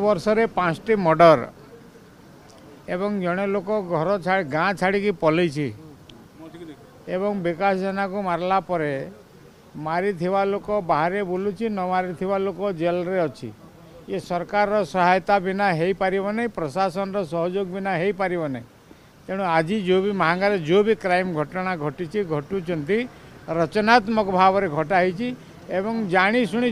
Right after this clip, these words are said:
ଯୋଜନାବଦ୍ଧ ଭାବରେ ମରା ହେଇଛି ଏବଂ ଦୁଇ ଜଣଙ୍କୁ, ଦୁଇ ବରାଳଙ୍କୁ, ଯେତେବେଳେ ବିଶାଳ ବରାଳଙ୍କୁ ମରାଗଲା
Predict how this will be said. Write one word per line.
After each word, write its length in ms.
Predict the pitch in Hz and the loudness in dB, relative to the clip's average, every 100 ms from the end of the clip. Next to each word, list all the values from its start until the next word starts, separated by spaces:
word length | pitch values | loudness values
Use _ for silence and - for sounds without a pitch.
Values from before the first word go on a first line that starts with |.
| 190 | 0
ଯୋଜନାବଦ୍ଧ 640 | 185 208 226 240 226 185 214 | 0 2 4 6 4 6 6
ଭାବରେ 260 | 202 208 214 | 8 6 4
ମରା 240 | 190 180 180 165 | 0 4 4 4
ହେଇଛି 240 | 127 110 - - - - - | 0 -14 -18 -20 -20 -20 -6
ଏବଂ 200 | 196 220 208 156 | -4 -2 -2 2
ଦୁଇ 160 | 208 220 | 2 2
ଜଣଙ୍କୁ, 380 | 214 202 156 160 180 220 - - - - - - 143 | 0 0 0 0 -2 -6 -16 -20 -20 -20 -20 -16 -4
ଦୁଇ 160 | 175 202 | 0 2
ବରାଳଙ୍କୁ, 460 | 175 185 208 208 185 180 | 4 4 4 4 0 0
ଯେତେବେଳେ 320 | 190 196 190 | 0 0 -2
ବିଶାଳ 300 | 170 156 196 | -2 0 0
ବରାଳଙ୍କୁ 420 | 196 190 196 190 196 | 0 0 0 0 -4
ମରାଗଲା 540 | 175 160 180 170 139 | -2 2 2 4 2